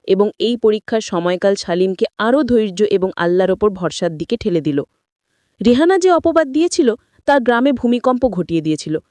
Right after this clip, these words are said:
কিন্তু সময় সবসময় পর্দা দিয়ে ঢেকে রাখে না। মানুষের তৈরি মিথ্যে সময়ের সাথে সাথে নিজেই নিজের বোঝা বহন করে এবং শেষমেশ সত্যকে জন্ম দেয়।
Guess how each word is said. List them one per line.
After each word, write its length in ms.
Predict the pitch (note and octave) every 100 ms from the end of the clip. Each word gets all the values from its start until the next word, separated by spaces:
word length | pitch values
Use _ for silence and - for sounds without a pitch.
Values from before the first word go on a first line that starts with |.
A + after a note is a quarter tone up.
| _ _ -
কিন্তু 220 | A3 A3+
সময় 340 | - F3 G3
সবসময় 480 | A#3+ G#3 - G#3+ G#3+
পর্দা 340 | G3+ F3 E3
দিয়ে 160 | F3 F#3+
ঢেকে 260 | F3+ E3 E3
রাখে 220 | D#3 D#3
না। 140 | D3+ _ _ _ _ _ A3
মানুষের 380 | A#3+ D4 F4+ F#4
তৈরি 300 | - D#4 D#4
মিথ্যে 360 | D4 C#4+ - D#4+
সময়ের 360 | - C4+ C4+ C4+
সাথে 240 | C#4 C4+
সাথে 240 | C#4+ C#4
নিজেই 320 | C4+ B3+ C4 C#4
নিজের 240 | C4+ C#4
বোঝা 280 | A3+ B3 B3
বহন 320 | G#3+ G3+ G3
করে 260 | F#3+ F#3 E4+ _ _ -
এবং 260 | G#3+ B3+
শেষমেশ 460 | C#4 C4+ C4+ C#4+ D4+
সত্যকে 440 | - A3 - A#3+
জন্ম 360 | C4 A3 F3+ E3+
দেয়। 220 | D#3 D#3